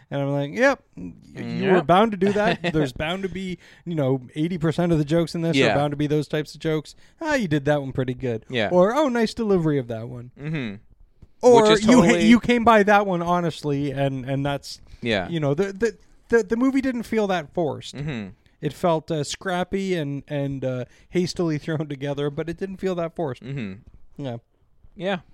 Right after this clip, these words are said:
Speaker 2: So,
Speaker 1: Hmm.
Speaker 2: what did you guys think, uh, if you went and saw Office Christmas Party? Uh, did you like it? Did you dislike it? You can email us at info at modernsuperior dot com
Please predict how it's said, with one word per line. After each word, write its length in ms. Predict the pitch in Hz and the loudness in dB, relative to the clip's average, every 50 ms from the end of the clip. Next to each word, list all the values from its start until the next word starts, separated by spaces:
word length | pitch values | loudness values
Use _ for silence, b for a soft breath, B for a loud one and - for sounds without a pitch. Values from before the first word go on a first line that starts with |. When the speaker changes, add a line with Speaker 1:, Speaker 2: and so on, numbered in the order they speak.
| - | -20
Speaker 2:
So, 320 | - - - 151 151 143 127 | -8 -2 2 2 2 2 0
Speaker 1:
Hmm. 140 | - - 170 | -2 0 0
Speaker 2:
what 80 | 143 147 | 0 2
did 180 | 165 160 151 | 0 -2 -2
you 100 | 160 175 | -2 -2
guys 340 | 170 156 131 117 117 113 - | 0 2 2 2 0 -2 -4
think, 340 | - - 120 120 127 127 - | -4 -4 -4 -4 -4 -4 -2
uh, 240 | 120 117 117 113 104 | 0 0 2 2 0
if 140 | 101 113 - 123 | -2 -4 -4 -4
you 100 | 120 120 | -4 -2
went 160 | 120 117 - | -2 -4 -6
and 100 | 113 120 | -10 -10
saw 280 | - 123 113 113 113 110 | -4 -2 0 0 0 -2
Office 560 | - 107 107 110 - - 110 107 104 - - _ _ | -2 -4 -6 -6 -4 -4 -6 -6 -6 -8 -18 _ _
Christmas 340 | - - 123 - - 117 - | -8 -8 -8 -8 -8 -14 -12
Party? 400 | - - 95 87 78 71 76 - b b b b b b b b b b - | -8 -6 -6 -6 -6 -8 -12 -14 b b b b b b b b b b -10
Uh, 280 | - 85 85 85 85 82 | -8 -6 -6 -6 -6 -6
did 200 | - 101 90 101 | -8 -10 -6 -4
you 80 | 98 | -2
like 240 | 98 98 107 113 - | -2 -2 -2 -2 -4
it? 80 | 156 135 | -8 -8
Did 120 | - 104 104 | -8 -10 -10
you 60 | 107 | -8
dislike 440 | 92 117 110 - - 120 117 117 - | -6 -6 -8 -6 -6 -6 -6 -6 -6
it? 60 | 151 | -10
You 120 | 139 110 | -10 -10
can 120 | 107 123 113 | -10 -8 -8
email 320 | 107 107 107 113 110 107 | -8 -6 -6 -6 -4 -4
us 180 | 110 110 104 - | -4 -6 -4 -6
at 80 | 107 107 | -6 -6
info 360 | 110 110 104 - 117 113 110 | -6 -8 -8 -6 -4 -2 -2
at 60 | 104 101 | -2 -4
modernsuperior 640 | 110 107 110 107 107 110 - - - 120 113 113 113 | -4 -6 -6 -6 -8 -10 -12 -8 -6 -6 -4 -2 -2
dot 180 | 113 110 117 - | -2 -2 -2 -4
com 340 | - 123 123 139 165 220 | -6 -6 -6 -6 -6 -8